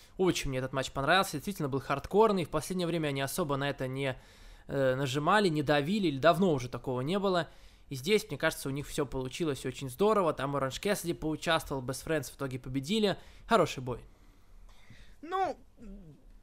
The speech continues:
Speaker 2: нормально, да, нормальный. Вроде как этот фьюд, э, я не знаю, будут ли они насколько его продолжать. Мне кажется, вроде все уже. Best Friends победили, на этом можно закончить. Какие
Speaker 1: Да,
Speaker 2: еще
Speaker 1: я тоже так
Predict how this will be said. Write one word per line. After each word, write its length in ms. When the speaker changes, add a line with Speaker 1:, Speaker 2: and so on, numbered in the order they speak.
Speaker 2:
нормально, 800
да, 220
нормальный. 580
Вроде 380
как 200
этот 220
фьюд, 440
э, 500
я 260
не 140
знаю, 340
будут 280
ли 100
они 140
насколько 400
его 100
продолжать. 600
Мне 140
кажется, 320
вроде 240
все 240
уже. 440
Best 300
Friends 260
победили, 440
на 160
этом 180
можно 280
закончить. 560
Какие 320
Speaker 1:
Да, 60
Speaker 2:
еще 100
Speaker 1:
я 100
тоже 60
так 0